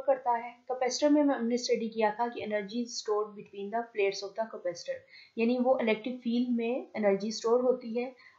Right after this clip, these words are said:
और inductor में जो एनर्जी store होती है वो actually magnetic field में store हो रही होती है। अब किस तरह से store होती है?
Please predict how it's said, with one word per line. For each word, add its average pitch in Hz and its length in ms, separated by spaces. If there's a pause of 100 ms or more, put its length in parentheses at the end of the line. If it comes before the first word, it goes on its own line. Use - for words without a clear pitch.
और 254 140
inductor 240 460
में 302 180
जो 247 60
एनर्जी 220 340
store 269 280
होती 208 380
है 226 160
वो 226 160 (480)
actually 226 340 (380)
magnetic 226 500 (120)
field 247 280
में 220 80
store 185 280
हो 175 160
रही 170 120
होती 170 320
है। - 80 (840)
अब 233 160
किस 285 140
तरह 302 100
से 302 140
store 285 240
होती 277 300
है? 302 100